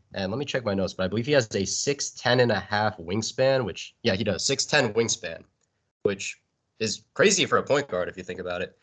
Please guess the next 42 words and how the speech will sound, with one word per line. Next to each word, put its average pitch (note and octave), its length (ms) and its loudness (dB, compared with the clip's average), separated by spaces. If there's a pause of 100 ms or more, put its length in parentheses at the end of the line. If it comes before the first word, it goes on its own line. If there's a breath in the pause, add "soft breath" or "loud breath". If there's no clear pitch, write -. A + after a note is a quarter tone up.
(320)
Two F#3+ 140 0
fifteen, C#3+ 520 2
so A#2+ 140 2
he's G2+ 140 0
good B2 160 6
in B2+ 80 4
that A#2 160 4
department. A2+ 500 2
He's G2+ 140 0
not A2+ 440 2
necessarily, G#2 560 2
like, F2+ 240 -2 (540)
a G2+ 80 0
bulldozer, G#2 600 2
but F2+ 240 -4
you A#2+ 80 -6
don't B2+ 140 -2
see B2 120 -2
that G2 140 0
often F#2 260 -2
at G2+ 60 -6
the - 60 -20
point G2 200 -6
guard G2 160 -4
position. F#2 440 -6 (1080)
Freshman C3+ 380 4
guard, A2+ 480 4 (640)
where B2+ 120 6
Jalen D3+ 360 4
Hood-Schifino A#2+ 640 2
strives F#2+ 540 2
is F#2 340 -6
the F#2+ 80 -6
pick - 200 -6
and F2 120 -6
roll. E2 260 -8
He A2 60 0
has A2 160 4
very G#2+ 280 6
good G#2 180 0
court G#2+ 280 0
vision. G2 420 0